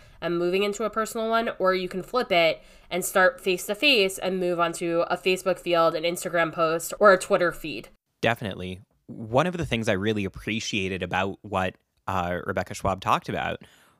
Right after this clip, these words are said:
Speaker 2: was that Chi Tribe is not just non-denominational, but really post-denominational,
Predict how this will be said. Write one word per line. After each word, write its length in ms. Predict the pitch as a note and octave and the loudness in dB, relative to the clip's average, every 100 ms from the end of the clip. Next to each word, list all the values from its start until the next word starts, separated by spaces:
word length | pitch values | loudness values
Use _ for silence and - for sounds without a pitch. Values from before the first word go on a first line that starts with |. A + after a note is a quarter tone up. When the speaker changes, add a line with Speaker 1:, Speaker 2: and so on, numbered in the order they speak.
| _ _ _ | _ _ _
Speaker 2:
was 580 | G#2+ A2 E2+ A2 G2+ - - _ _ _ | -2 0 0 -2 -6 -8 -10 _ _ _
that 220 | A#2+ A2 - | -4 -4 -2
Chi 240 | A#2 C3 | -2 -2
Tribe 480 | D3 C#3 A2 G#2 G2+ - _ | -2 2 2 2 -2 -8 _
is 500 | - B2 A2 G#2 G2 - _ _ | -4 -2 0 -2 -6 -10 _ _
not 240 | A#2+ C#3+ | -2 0
just 200 | - C3+ | 0 -2
non-denominational, 1400 | F#2+ F#2 G#2+ B2 A2 G#2+ G2+ F#2 G2+ D#3+ - G2+ F2 F#2 - | -2 0 2 2 2 2 0 0 -2 -2 -4 -2 -2 -4 -2
but 180 | C3+ | -4
really 300 | - D#3 G#3 | -2 -4 -2
post-denominational, 1400 | E3+ - D#3+ E3+ - G2 F#2 C2+ F2+ C#2 - - - - | -4 0 2 2 0 -2 -4 -4 -6 -6 -8 -10 -10 -12